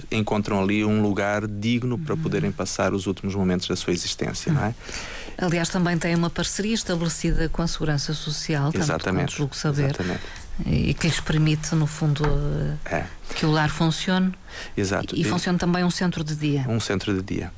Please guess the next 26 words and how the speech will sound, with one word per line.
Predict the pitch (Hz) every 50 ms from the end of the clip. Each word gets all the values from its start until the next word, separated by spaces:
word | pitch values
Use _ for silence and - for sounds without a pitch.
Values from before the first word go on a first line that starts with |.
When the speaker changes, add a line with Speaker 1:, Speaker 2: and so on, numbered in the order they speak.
| - -
Speaker 2:
Uhum. | -
Speaker 1:
exatamente. | - 95 92 - - 92 92 95 - - - - - - - - - - - -
Eh, | - 98 98 92 92 92 62 58 90
esta | 98 - - 113 95 71 -
é | - 95
uma | 104 107 107 98
vertente, | 98 101 - - - 104 104 101 98 - - - 92 92 87 104 -
portanto, | - - - 101 92 90 - 104
muito | 104 117 117 - 113
recente | - 101 - - - 101 95 104 113 - - - - -
do, | - - 98
Speaker 2:
Uhum. | 80 76 76 87 90 87 87 90 95
Speaker 1:
do | 90 92
lar | 92 92 90 90
adventista | 90 87 90 92 90 87 - 95 92 92 - - 101 85 - - - - -
no | 92 98
Funchal. | 95 - - 101 92 - - 95 95 104 117 - - - - - - - - - -
Eh, | - 98 98 92 92 92 92 92
começou, | - 98 98 - - 95
portanto, | 92 - - - 98 90 - 98
este | 101 104 - - - - 104
ano, | 101 104 107
dois | 101 101 101 95
mil | 98 104 98 98
e | 98
treze, | - - 98 101 107 107 104 -